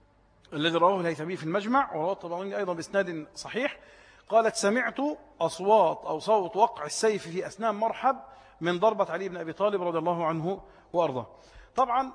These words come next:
الأخبار متواترة بأن قاتل مرحب هو علي بن أبي طالب رضي الله عنه وأرضاه.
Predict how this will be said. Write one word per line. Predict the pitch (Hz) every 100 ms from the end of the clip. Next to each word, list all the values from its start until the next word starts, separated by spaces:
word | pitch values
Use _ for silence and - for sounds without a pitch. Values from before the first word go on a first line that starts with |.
| - -
الأخبار | 185 202 180 262 247
متواترة | 233 214 202 202 165
بأن | 139 190 202 190
قاتل | 220 254 233 175 131 -
مرحب | 147 226 233 - 277 - -
هو | 180 208
علي | 185 233
بن | 208
أبي | 196
طالب | 170 220 220
رضي | 196 190
الله | 190
عنه | 190
وأرضاه. | 175 143 127